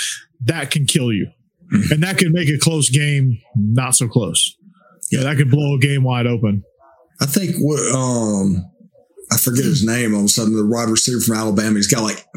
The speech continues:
Speaker 2: five touchdowns this year of over
Speaker 1: Jam-
Speaker 2: eighty yards.
Speaker 1: Jameson Williams?
Speaker 2: Yeah, Jameson Williams.
Speaker 1: Transfer from
Speaker 2: Like,
Speaker 1: Ohio State?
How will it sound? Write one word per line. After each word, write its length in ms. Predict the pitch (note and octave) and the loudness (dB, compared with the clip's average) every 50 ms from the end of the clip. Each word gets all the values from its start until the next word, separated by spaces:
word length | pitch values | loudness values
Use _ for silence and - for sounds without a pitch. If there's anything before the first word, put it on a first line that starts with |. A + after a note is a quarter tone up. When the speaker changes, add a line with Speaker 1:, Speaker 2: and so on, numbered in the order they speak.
| F2+ - _ | -18 -8 _
Speaker 2:
five 380 | - B2 B2+ C3+ C#3 C#3 A#2+ - | -6 -4 -4 -4 -2 -2 -2 -2
touchdowns 580 | - B2+ A#2+ G#2+ - - B2+ B2 B2+ B2+ A#2+ - | -2 -4 -2 -2 -2 0 0 0 0 0 0 0
this 200 | C#3 C3 - - | 0 0 0 0
year 180 | C3 C3 B2 | 0 0 0
of 80 | A2+ F2 - | 0 -2 0
over 280 | - G2+ A2+ A2 G2+ A#2 | 0 0 0 0 0 0
Speaker 1:
Jam- 120 | A2 C3+ C3+ | 0 0 0
Speaker 2:
eighty 180 | - A2 A2 | 0 0 0
yards. 680 | G#2+ G#2 G2+ G2 G2+ G#2 A2 G2+ - - - - - _ _ _ - | 0 0 0 0 0 0 0 0 -2 -2 -4 -8 -10 _ _ _ 0
Speaker 1:
Jameson 500 | C3 - C3+ C3+ C#3+ C#3+ C#3 - C#3+ B2+ | 0 2 2 0 0 0 0 0 0 0
Williams? 540 | A#2+ A#2+ C3 C#3+ D3 D3 C#3+ C#3+ - - - _ _ _ - | 0 0 0 0 0 0 0 -2 -4 -6 -10 _ _ _ 0
Speaker 2:
Yeah, 220 | - A#2+ A#2 G#2+ G#2 | 0 0 2 0 0
Jameson 420 | G#2 B2 B2 B2+ B2 A2 - A2+ A2 | 0 0 0 0 0 0 2 0 0
Williams. 680 | A2+ A2+ A2+ B2 A#2+ A2+ A2+ A2 - - - - - _ _ _ - - | 0 0 -2 0 0 0 0 0 0 -2 -4 -8 -14 _ _ _ -6 -4
Speaker 1:
Transfer 460 | - D3+ D#3+ D#3+ D#3+ - - D#3+ D3 | -4 -2 -2 -2 -2 0 0 0 0
from 100 | C3+ C3 | 0 0
Speaker 2:
Like, 100 | C#3+ C#3 | 0 2
Speaker 1:
Ohio 260 | C3+ C3 C#3 C#3+ C#3 | 0 0 0 0 0
State? 400 | C3+ - - - C#3+ D3 D3+ - | 0 0 0 0 -2 -2 -4 -6